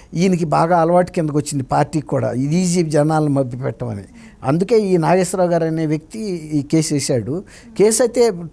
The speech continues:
టేకప్ చేశారు, మా ప్రైమా ఫేసి అఫెన్స్‌ను గుర్తించింది కేసు, ప్రాధాన్యతను గుర్తించింది, అందులో ఉండే వాస్తవాన్ని. ఈ నెల పదికి వేశారు కాబట్టి మరి వీళ్ళు పదమూడో తారీఖున మేము ఎన్నికలు ఉన్నాయి అనే బిజీగా, ఇప్పుడు గతంలో కూడా ఆయన ఇక్కడ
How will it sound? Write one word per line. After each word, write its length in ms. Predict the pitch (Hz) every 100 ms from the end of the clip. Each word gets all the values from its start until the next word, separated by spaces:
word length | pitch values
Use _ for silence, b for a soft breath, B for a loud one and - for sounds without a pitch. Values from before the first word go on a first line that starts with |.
| - 202
టేకప్ 360 | 208 208 -
చేశారు, 280 | 202 208 170
మా 140 | 135
ప్రైమా 380 | 131 143 151 185
ఫేసి 460 | 180 185 - 190 175 B B - 156 135
అఫెన్స్‌ను 440 | 135 190 185 208
గుర్తించింది 540 | 165 156 220 208 208 151
కేసు, 360 | 160 156 -
ప్రాధాన్యతను 680 | 127 135 139 170 175 170 175
గుర్తించింది, 560 | 143 131 165 - 139 120
అందులో 240 | 117 143
ఉండే 220 | 139 139 143
వాస్తవాన్ని. 600 | 127 131 165 135 110 95 b b -
ఈ 100 | 143
నెల 160 | 147
పదికి 360 | 175 160 156 196
వేశారు 300 | 170 190 165
కాబట్టి 380 | 165 151 156 196
మరి 240 | 175 151
వీళ్ళు 440 | 147 147 139 143 123 B B 143
పదమూడో 300 | 151 165 165
తారీఖున 400 | 170 156 151 151
మేము 220 | 147 139
ఎన్నికలు 360 | 139 151 160
ఉన్నాయి 460 | 147 147 147 143 143
అనే 200 | 139 139
బిజీగా, 720 | 131 123 131 151 160 135 143
ఇప్పుడు 460 | 180 - - - 139
గతంలో 320 | 123 180 185
కూడా 240 | 185 185
ఆయన 160 | 175 170
ఇక్కడ 280 | 160 165